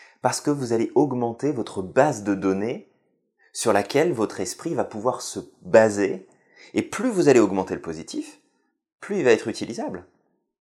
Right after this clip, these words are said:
Si vous laissez que le négatif, votre passé et vos inquiétudes de l'avenir, forcément que vous allez pas bien. Forcément que vous pouvez pas vous sentir bien. Parce que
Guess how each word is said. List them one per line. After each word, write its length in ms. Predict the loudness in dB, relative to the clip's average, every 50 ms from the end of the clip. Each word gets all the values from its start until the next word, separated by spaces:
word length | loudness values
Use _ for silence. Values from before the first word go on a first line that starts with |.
| _ _ _ _ _ _ _ _ _ _
Si 160 | -8 -6 -2
vous 80 | 2
laissez 260 | 2 2 2 0 -2 0
que 120 | 2 2
le 80 | 2 2
négatif, 580 | 2 2 0 0 0 -2 -8 -10 -10 -12 -18 -20 -20 -20 _ _
votre 260 | -8 -6 -2 -4 -2
passé 320 | -2 -2 -4 -2 0 0
et 60 | 0
vos 140 | 0 0 -2
inquiétudes 360 | -4 -4 -6 -10 -10 -10 -6
de 80 | -4 -4
l'avenir, 500 | -4 -4 -4 -4 -4 -4 -4 -4 -6 -10 -18 -20 -20 -20 -20 -20 _ _ _ _ _ _ _ _ _ _ _ _ _ _ _ _ _ _ _ _ _ _ _ _ _ _ _ _
forcément 460 | -14 -14 -6 -4 -2 0 4 4 4 4
que 40 | 4
vous 100 | 2 2
allez 120 | 2 2
pas 140 | 2 0 0
bien. 280 | 0 -2 -4 -6 -12 -18 _ _ _ _ _
Forcément 580 | -14 -8 -6 -4 -4 -2 -2 -2 0 0 -2 -4
que 60 | 0
vous 140 | -2 -2 -2
pouvez 200 | 0 -2 -2 -2
pas 300 | 0 -2 -6 -8 -8 -10
vous 240 | -8 -6 -6 -6 -6
sentir 400 | -6 -10 -14 -16 -16 -18 -20 -20
bien. 200 | -20 -20 -20 -20 -20 _ _ _ _ _ _ _ _ _ _ _ _ _ _ _ _ _ _ _
Parce 240 | 0 0 0 0 -8
que 260 | -6 -4 -4 -4 -4